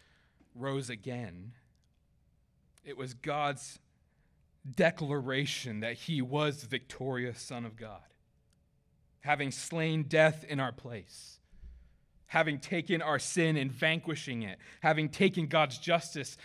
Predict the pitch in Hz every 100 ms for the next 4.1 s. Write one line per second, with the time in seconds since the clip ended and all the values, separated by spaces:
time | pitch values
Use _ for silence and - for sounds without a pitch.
0 | - - 160 - 190 208 233 - 127 117
1 | 104 165 185 - - - 160 185 269 285
2 | 170 147 139 180 226 233 - 180 175 160
3 | 165 233 233 185 117 - 156 160 190 226
4 | 233